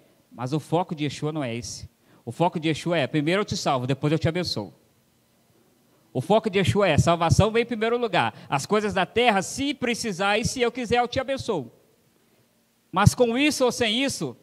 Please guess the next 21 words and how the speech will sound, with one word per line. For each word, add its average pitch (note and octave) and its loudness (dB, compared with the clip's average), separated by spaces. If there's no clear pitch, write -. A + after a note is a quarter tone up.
a D3+ 6
eternidade E3 0
tá F#3+ 0
lá F3+ -2
garantida F3+ -4
pra G3 -4
você. G#3+ -8
Mas E3+ -2
a, A3+ 2
a A3+ 0
mensagem A#3+ 2
que B3 0
as A3 -2
pessoas A3+ -2
pregam A#3+ 0
é A3+ 6
isso: G3 2
ó, E3+ 4
"Pão C4+ 6
da A#3+ 6
vida", F3+ -2